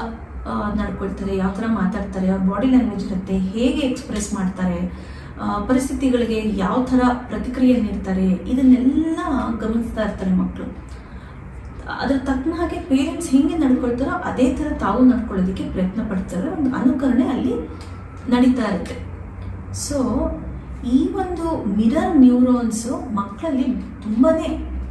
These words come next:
ಆಕ್ಟಿವ್ ಆಗಿರುತ್ತೆ. So ಪೋಷಕರಾಗ್ಲಿ, ಶಿಕ್ಷಕರಾಗ್ಲಿ, ಸಮಾಜ ಏನ್ ಮಾಡ್ಬೇಕು ಅಂತಂದ್ರೆ, ಈ ಒಂದು ಮಿರರ್ ನ್ಯೂರಾನ್ಸ್ ಆರೋಗ್ಯಕರವಾಗಿ ಬೆಳ್ಕೊಂಡು ಹೋಗೋದಕ್ಕೆ ಒಂದು ಆರೋಗ್ಯಕರ ವಾತಾವರಣನ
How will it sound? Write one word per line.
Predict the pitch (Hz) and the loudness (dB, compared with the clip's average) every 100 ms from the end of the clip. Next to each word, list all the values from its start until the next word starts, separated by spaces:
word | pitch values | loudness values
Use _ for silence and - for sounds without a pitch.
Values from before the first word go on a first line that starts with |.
| - | -6
ಆಕ್ಟಿವ್ | - - 220 214 | -4 -4 -4 -4
ಆಗಿರುತ್ತೆ. | 214 175 - - - - - - - - - - - - | -4 -6 -8 -12 -12 -14 -14 -16 -16 -16 -16 -12 -12 -8
So | 320 - - | -8 -6 -2
ಪೋಷಕರಾಗ್ಲಿ, | 190 254 - - 302 285 247 233 233 233 226 - | 0 0 0 -6 -2 0 0 0 0 -2 -4 -8
ಶಿಕ್ಷಕರಾಗ್ಲಿ, | - 254 - 302 277 254 214 208 208 202 | -2 0 0 -4 -2 -2 -2 -4 -4 -6
ಸಮಾಜ | - 190 190 269 | -6 -2 0 2
ಏನ್ | 269 214 226 269 | 2 2 4 4
ಮಾಡ್ಬೇಕು | 220 214 - | 4 -2 -4
ಅಂತಂದ್ರೆ, | 185 180 180 170 233 277 - - - - - - | -4 -2 -4 -2 -2 -2 -8 -12 -16 -16 -4 4
ಈ | 254 | 8
ಒಂದು | 277 262 | 8 8
ಮಿರರ್ | 214 233 320 359 | 6 4 2 4
ನ್ಯೂರಾನ್ಸ್ | 285 254 247 240 202 190 - - 269 - - - - - - - - - | 8 8 8 2 -2 -4 -4 -6 -8 -8 -12 -12 -12 -10 -8 -8 -10 -8
ಆರೋಗ್ಯಕರವಾಗಿ | - 254 311 320 320 349 320 277 254 247 233 247 254 - - - - | -2 2 2 2 0 0 2 4 4 4 0 -2 0 -2 -8 -6 -4
ಬೆಳ್ಕೊಂಡು | 202 226 233 285 277 | 0 0 0 4 4
ಹೋಗೋದಕ್ಕೆ | 247 208 196 185 190 - - - - - | 4 2 0 0 0 0 -2 -4 -6 2
ಒಂದು | 254 - | 4 4
ಆರೋಗ್ಯಕರ | 190 220 269 269 302 - 254 214 | 2 2 2 2 2 2 2 2
ವಾತಾವರಣನ | 185 - 262 262 233 208 185 | 0 0 0 0 0 0 0